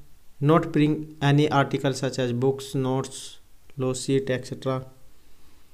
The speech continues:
तो ये आप यहाँ पर पढ़ सकते हैं। और candidate who are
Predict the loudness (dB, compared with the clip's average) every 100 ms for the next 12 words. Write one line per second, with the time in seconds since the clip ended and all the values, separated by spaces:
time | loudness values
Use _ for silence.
0 | -20 -20 -18 -16 -6 -4 -4 -6 -2 0
1 | 0 0 -4 -2 -4 -2 -2 -2 0 2
2 | 4 2 2 0 -4 -14 -20 -20 -20 -20
3 | -20 -20 -8 -2 0 0 -2 -6 2 6
4 | 10 10 10 8 12 12 12